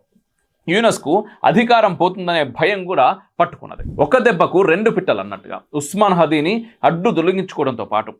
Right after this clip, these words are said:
ఆ నిందను భారత్ మీద నెట్టొచ్చనే కుట్రలో భాగంగానే హదీని హత్య చేసి ఉంటారని భారత గూఢచార వర్గాలు భావిస్తా ఉన్నాయి. ఉస్మాన్ బిన్ షరీఫ్ హదీ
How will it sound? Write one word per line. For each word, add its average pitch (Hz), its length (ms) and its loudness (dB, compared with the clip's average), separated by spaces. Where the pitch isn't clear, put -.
ఆ - 100 4
నిందను 180 300 -2
భారత్ 180 340 2
మీద 165 180 -4
నెట్టొచ్చనే 135 420 -8
కుట్రలో 151 340 -2
భాగంగానే 120 480 -4
హదీని 190 400 0
హత్య 170 260 -2
చేసి 143 200 -4
ఉంటారని 113 360 -8
భారత 170 340 0
గూఢచార 147 320 -4
వర్గాలు 143 380 -4
భావిస్తా 107 380 -10
ఉన్నాయి. - 180 -20
ఉస్మాన్ 214 480 0
బిన్ 202 180 -2
షరీఫ్ 180 340 0
హదీ 165 180 0